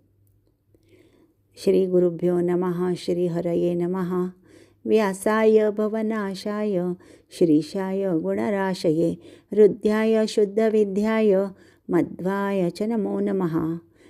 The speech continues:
अभ्रमं भङ्गरहितम् अजडं विमलं सदा आनन्दतीर्थमतुलं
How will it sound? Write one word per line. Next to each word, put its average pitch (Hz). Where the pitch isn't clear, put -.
अभ्रमं 220
भङ्गरहितम् 214
अजडं 180
विमलं 208
सदा 170
आनन्दतीर्थमतुलं 220